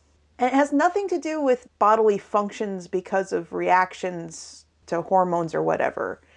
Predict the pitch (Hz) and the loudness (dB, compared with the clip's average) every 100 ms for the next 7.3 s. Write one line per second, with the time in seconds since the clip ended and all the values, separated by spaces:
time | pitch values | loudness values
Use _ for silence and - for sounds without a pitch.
0 | _ _ _ _ 220 220 - 240 254 247 | _ _ _ _ 2 2 4 6 8 6
1 | 233 220 208 202 - _ _ _ _ _ | 6 6 4 0 -8 _ _ _ _ _
2 | 202 180 - 269 302 - - 180 170 - | -4 -4 0 0 0 -2 -4 -4 -4 -2
3 | 220 247 285 285 285 - _ _ 180 165 | 0 2 0 0 -4 -6 _ _ -8 -6
4 | 147 - 214 254 277 - - 277 _ _ | -6 0 2 4 2 -2 -2 -2 _ _
5 | _ - 453 311 - 202 185 180 175 - | _ -2 -2 -2 0 0 2 0 2 2
6 | 262 285 294 277 233 226 233 233 - 147 | 2 2 0 -2 0 2 6 4 2 -8
7 | 151 - - | -10 -10 -12